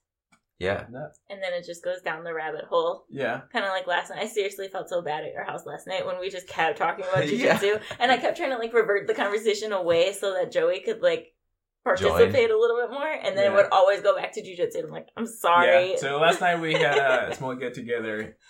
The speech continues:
Speaker 2: and <laughs>
Speaker 1: Surprise party for Jose.
Speaker 2: Ah,
Speaker 1: That's
Speaker 3: Yeah.
Speaker 2: yeah,
Speaker 1: a
Speaker 2: surprise
Speaker 1: happy
Speaker 2: party.
Speaker 1: belated birthday.
Speaker 3: Yeah.
Speaker 1: Woo!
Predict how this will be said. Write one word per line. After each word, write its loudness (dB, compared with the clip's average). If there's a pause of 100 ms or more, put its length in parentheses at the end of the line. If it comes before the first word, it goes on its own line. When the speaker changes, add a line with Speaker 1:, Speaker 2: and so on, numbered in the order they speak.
Speaker 2:
and -2 (340)
<laughs> -20 (100)
Speaker 1:
Surprise 4
party 8
for -4
Jose. -4
Speaker 2:
Ah, 2
Speaker 1:
That's 2
Speaker 3:
Yeah. 2
Speaker 2:
yeah, 2
Speaker 1:
a -6
Speaker 2:
surprise 6
Speaker 1:
happy 2
Speaker 2:
party. 6
Speaker 1:
belated 8
birthday. 2 (260)
Speaker 3:
Yeah. 0 (100)
Speaker 1:
Woo! -2